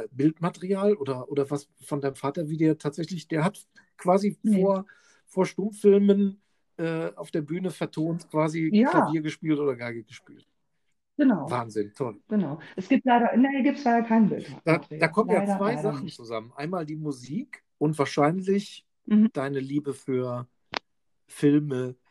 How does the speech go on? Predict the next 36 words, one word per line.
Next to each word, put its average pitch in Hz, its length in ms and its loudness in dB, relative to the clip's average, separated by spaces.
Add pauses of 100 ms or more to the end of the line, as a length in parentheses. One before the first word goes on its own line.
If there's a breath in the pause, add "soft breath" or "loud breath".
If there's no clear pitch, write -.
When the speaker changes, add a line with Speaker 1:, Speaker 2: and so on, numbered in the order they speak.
(440)
Speaker 1:
äh, 113 560 -8
und, 113 320 -8
und 113 180 -8
all 117 140 0
das. 95 220 -2
Speaker 2:
Ja, 175 140 -8
Speaker 1:
Da 185 100 6
kommen 214 200 6
wir 180 60 6
Speaker 2:
genau. - 0 -
Speaker 1:
aber 139 160 0
gleich 123 280 -4
nochmal - 220 -20
drauf. - 380 -20 (960)
Denn 123 240 -6
viel 202 180 6
Speaker 2:
Ja, 196 100 4
Speaker 1:
spannender 190 260 6
Speaker 2:
okay. 185 140 0
Speaker 1:
finde 180 160 -4
ich, 165 80 -10
Speaker 2:
<laughs> - 640 0
Speaker 1:
was 131 200 -8
du 147 140 -10
jetzt, - 500 -12
ähm, 113 380 -10 (160)
ganz 123 260 -4
neu 123 200 0
begonnen 151 400 2
hast. 165 200 -10
Du 135 60 -14
bist, 135 300 -14 (760)
Speaker 2:
Mhm. 180 100 2
Speaker 1:
ähm, 113 800 -4 (160)
freie 151 540 4
Rednerin 139 800 -2